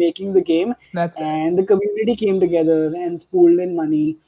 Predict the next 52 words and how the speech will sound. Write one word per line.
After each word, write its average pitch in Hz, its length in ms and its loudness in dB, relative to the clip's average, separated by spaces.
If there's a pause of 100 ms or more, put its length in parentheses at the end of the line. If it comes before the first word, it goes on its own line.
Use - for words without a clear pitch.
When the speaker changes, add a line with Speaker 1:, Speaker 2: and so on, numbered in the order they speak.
(320)
Speaker 1:
and 175 100 0
there 170 80 2
was 165 100 0
a - 60 -4
campaign, 160 640 -4
and, 156 80 0
Speaker 2:
Oh, - 200 0
Speaker 1:
and 180 140 -8
Speaker 2:
nice. 214 340 -2 (220)
Speaker 1:
just, 220 220 0 (480)
just 262 220 0
for 285 100 2
the 262 80 2
sake 226 340 4
of 240 160 0
complete, 196 340 -4 (880)
uh, 147 720 -2 (120)
you 165 140 0
know, 160 180 4
they 165 180 2
pooled 190 320 6
in 202 120 6
enough 180 280 -2
funds 160 420 0
and 160 120 0
the 160 60 0
game 156 320 2
was 156 200 0
made. 143 320 -2
And 151 160 -8
it 156 40 0
was, 165 360 0 (480)
it 180 40 -6
was, 185 160 2
I, 190 220 2
I 190 80 0
think, 208 260 0
one 180 140 4
of 190 60 0
the 190 60 2
most 190 280 -2 (320)
happiest 165 560 4
days, 156 260 4
I 151 100 2
think, 165 160 0
back 156 220 0
in 175 80 -6
two 165 80 0
thousand 160 300 2
twelve, 151 240 -4
two 160 100 -12
thousand 160 320 -4